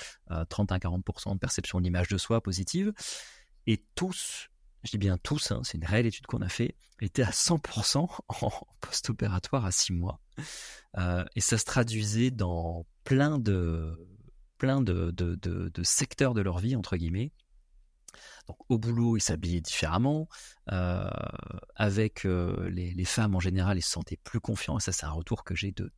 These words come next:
tous les hommes que, que j'opère. J'ai beaucoup d'entrepreneurs, hein. Je sais pas si c'est parce que j'ai fait quelques, euh, quelques émissions. On avait fait une télé, euh, euh, on avait fait un M six avec un, un patient entrepreneur et,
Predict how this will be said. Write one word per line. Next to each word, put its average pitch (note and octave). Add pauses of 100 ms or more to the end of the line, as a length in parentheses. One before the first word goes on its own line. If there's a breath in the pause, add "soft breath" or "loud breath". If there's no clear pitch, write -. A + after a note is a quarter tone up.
(160)
tous -
les G#2
hommes A2
que, E2 (520 loud breath)
que F2
j'opère. F2
J'ai -
beaucoup A2+
d'entrepreneurs, G#2+
hein. E2+
Je -
sais -
pas G#2+
si -
c'est -
parce -
que -
j'ai -
fait F#2+
quelques, E2+ (560 loud breath)
euh, D#2+
quelques F2
émissions. F#2
On G2
avait E2+
fait -
une A#2
télé, G2+
euh, D#2 (600 loud breath)
euh, D#2 (520)
on E2+
avait E2+
fait -
un G#2+
M G2
six -
avec E2
un, E2 (100)
un F2 (240)
patient G2
entrepreneur G2
et, F2